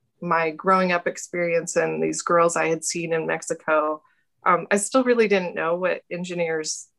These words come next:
did, um, but I, I got this degree and,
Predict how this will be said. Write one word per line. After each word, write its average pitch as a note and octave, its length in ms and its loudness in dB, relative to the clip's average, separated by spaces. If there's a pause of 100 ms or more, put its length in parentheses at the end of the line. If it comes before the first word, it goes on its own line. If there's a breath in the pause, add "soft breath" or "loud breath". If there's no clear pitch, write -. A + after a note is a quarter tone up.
did, F3+ 500 4
um, E3 380 0
but E3+ 100 2
I, E3 300 2
I F3+ 100 -2
got F#3 240 0
this F#3+ 220 -8
degree F3+ 640 -6 (440)
and, E3+ 460 0